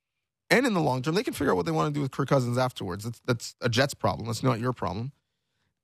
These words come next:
And guess what? There are a couple. Everyone talks about Caleb Williams. May's pretty good, too.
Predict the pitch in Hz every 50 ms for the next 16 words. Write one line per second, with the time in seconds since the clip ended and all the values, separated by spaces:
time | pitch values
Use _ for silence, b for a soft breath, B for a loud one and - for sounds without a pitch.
0 | _ _ _ - - 202 - 220 196 - - 247 226 190 - - _ _ _ _
1 | _ _ _ _ _ _ _ _ _ - 135 156 165 170 170 - - 160 156 147
2 | - - 135 - - - 123 110 - - 107 87 - - - - - - 220 220
3 | 202 180 196 147 - 147 127 - _ _ - - 143 135 123 117 110 - - _
4 | _ _ _ _ _ _ _ _ _ _ _ _ _ - 104 104 92 90 92 -
5 | _ _ _ _ _ _ _ _ _ _ _ _ _ _ _ _ _ _ _ _
6 | _ _ _ _ _ _ _ _ _ _ _ _ _ _ _ _ 113 120 160 240
7 | 269 - - - 139 117 110 127 110 - - 127 -